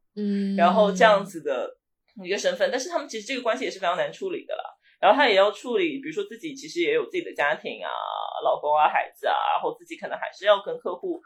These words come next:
Speaker 1: 嗯。
Speaker 2: 呃，保持一个非常强的这样子的一个关系嘛。但是这个就是，呃，可能有一部分女性是可以真的做到这样子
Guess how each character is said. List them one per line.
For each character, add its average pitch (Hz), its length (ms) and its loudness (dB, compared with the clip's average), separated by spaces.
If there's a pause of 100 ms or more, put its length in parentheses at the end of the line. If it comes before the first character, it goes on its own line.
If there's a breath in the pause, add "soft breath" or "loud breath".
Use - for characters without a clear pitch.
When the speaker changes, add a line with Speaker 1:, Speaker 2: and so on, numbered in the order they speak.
(120)
Speaker 1:
嗯。 202 220 -4
Speaker 2:
呃， 151 140 2
保 139 140 -2
持 - 180 -10
一 156 40 -10
个 180 120 -8
非 180 120 0
常 170 160 2
强 123 300 -8
的 151 100 -6
这 202 80 -6
样 170 140 -2
子 - 100 -20
的 - 80 -18
一 - 60 -12
个 - 60 -16
关 165 200 -6
系 - 140 -20
嘛。 - 60 -20 (120)
但 254 100 -8
是 240 200 -12
这 254 100 -14
个 233 80 -12
就 214 120 -12
是， 165 340 -8 (760)
呃， 165 240 0
可 165 200 0
能 165 140 0
有 226 140 0
一 156 60 -4
部 202 120 -8
分 208 180 -8
女 160 100 -14
性 180 180 -16
是 214 180 -10
可 131 220 -6
以 147 160 -6
真 165 160 -10
的 - 160 -6
做 180 240 -6
到 160 300 2
这 165 80 -2
样 147 200 -2
子 - 360 -20